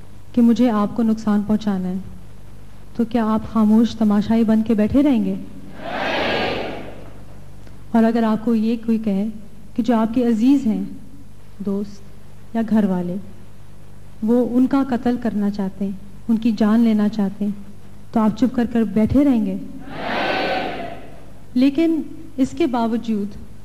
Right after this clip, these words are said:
कुछ ऐसे लोग हैं जो गलत बातें सुनकर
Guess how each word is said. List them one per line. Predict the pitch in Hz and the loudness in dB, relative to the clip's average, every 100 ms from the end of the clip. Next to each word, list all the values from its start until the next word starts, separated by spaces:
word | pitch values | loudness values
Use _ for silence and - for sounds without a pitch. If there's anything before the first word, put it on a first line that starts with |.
| - - | -12 -8
कुछ | 254 | 0
ऐसे | 240 233 277 | 0 2 2
लोग | 220 214 | 2 2
हैं | 202 190 196 - - - - - | 0 -2 -6 -12 -14 -14 -14 -2
जो | 233 233 | 0 2
गलत | 254 294 | 2 2
बातें | 233 226 226 247 247 220 - - | 0 -2 -2 -4 -4 -6 -12 -12
सुनकर | - 240 233 226 220 | -4 -2 -2 -2 -4